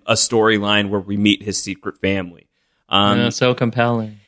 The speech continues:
Speaker 1: and it works for some people, and I'm glad it exists, because otherwise the very compelling first scene of Endgame doesn't exist. And that first scene of Endgame is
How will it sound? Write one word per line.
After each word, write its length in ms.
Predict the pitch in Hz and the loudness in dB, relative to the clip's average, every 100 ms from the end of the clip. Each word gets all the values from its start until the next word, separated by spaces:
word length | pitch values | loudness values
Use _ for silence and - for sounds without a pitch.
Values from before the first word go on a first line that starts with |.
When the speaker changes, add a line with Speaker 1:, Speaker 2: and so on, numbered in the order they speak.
| - | -2
Speaker 1:
and 140 | 226 | 2
it 100 | 233 | 2
works 240 | 226 247 254 | 0 -2 -2
for 80 | 247 | 0
some 180 | 226 | 2
people, 320 | 196 196 185 180 | 2 -2 -2 0
and 120 | 175 | 2
I'm 220 | 165 143 - | 2 2 -2
glad 380 | 131 151 196 | -2 2 2
it 160 | 175 131 | 0 -2
exists, 720 | 117 110 147 165 113 135 - | -4 -2 2 2 0 -6 -14
because 480 | - 120 135 120 113 | -4 -4 2 2 2
otherwise 720 | 131 135 113 107 107 104 98 | -2 0 2 2 2 0 -4
the 120 | - 107 | -2 -2
very 380 | - 117 113 107 | 2 2 2 0
compelling 640 | 117 104 110 110 104 101 | -4 0 2 2 2 -2
first 420 | - 117 - - | 2 2 2 -2
scene 260 | - 127 113 | 0 0 0
of 80 | 113 | 2
Endgame 500 | 220 277 160 113 98 | 2 0 -2 0 0
doesn't 320 | 104 98 95 | 0 -2 -10
exist. 480 | 92 - 85 - - | -14 -12 -12 -12 -4
And 120 | 117 | 0
that 180 | 127 104 | 0 0
first 240 | 123 113 - | 0 0 2
scene 180 | 127 | 0
of 60 | 104 | 0
Endgame 500 | 135 190 120 101 92 - | 0 0 -2 -4 -4 -6
is 400 | 98 90 - | -6 -4 -10